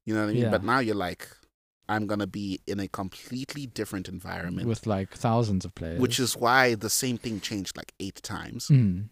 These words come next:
Speaker 1: You know what I mean? And none of it felt unnecessary.
Speaker 2: Yeah.
Speaker 1: It, I, it felt very necessary to me.
Speaker 2: Yeah.
Speaker 1: When you were, like, changing the same aspect of your deck for an,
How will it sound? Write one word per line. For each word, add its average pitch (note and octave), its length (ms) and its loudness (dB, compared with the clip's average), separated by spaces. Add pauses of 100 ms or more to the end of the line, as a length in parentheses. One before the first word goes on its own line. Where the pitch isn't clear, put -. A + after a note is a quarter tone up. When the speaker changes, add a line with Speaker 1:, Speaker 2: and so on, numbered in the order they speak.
(140)
Speaker 1:
You G2 80 -8
know F#2+ 80 -4
what F2 100 -4
I F2+ 60 -8
mean? F#2 240 -10 (500)
And G#2 460 2 (460)
none B2 320 4
of B2 120 2
it A#2 80 2
felt A#2 280 0
unnecessary. G2 720 -4 (200)
Speaker 2:
Yeah. G#2 280 0 (260)
Speaker 1:
It, - 240 0
I, C3 140 6 (200)
it C3 140 2
felt B2+ 220 0
very C#3 200 6
necessary F#2 440 -4
to - 100 -10
me. G2 120 -4
Speaker 2:
Yeah. E2+ 80 -4 (180)
Speaker 1:
When B2 120 0
you C3+ 100 4
were, B2 100 6
like, G#2 440 2
changing G#2 680 -4
the A2 160 2
same A2+ 420 0
aspect A2 440 -4
of G2+ 100 -4
your G#2 80 -2
deck G2+ 240 -2
for G#2 220 0
an, G2+ 100 -2